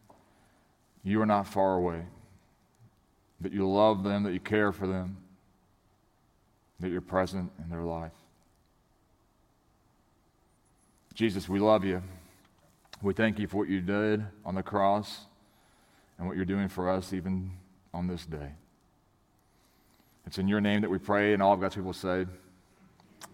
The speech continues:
"Amen." Have you ever had a vision for something that no one's really ever seen before? Maybe it's a,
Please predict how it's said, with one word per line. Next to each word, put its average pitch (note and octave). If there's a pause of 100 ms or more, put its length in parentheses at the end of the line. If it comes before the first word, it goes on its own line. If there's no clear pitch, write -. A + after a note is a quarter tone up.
(160)
"Amen." E2+ (4000)
Have B2
you D3
ever B2+ (580)
had B2
a A2+
vision D#3 (640)
for B2
something D3 (600)
that -
no C3+
one's B2+
really A#2+
ever G2+
seen B2
before? A#2
Maybe A#2
it's G#2+
a, F2+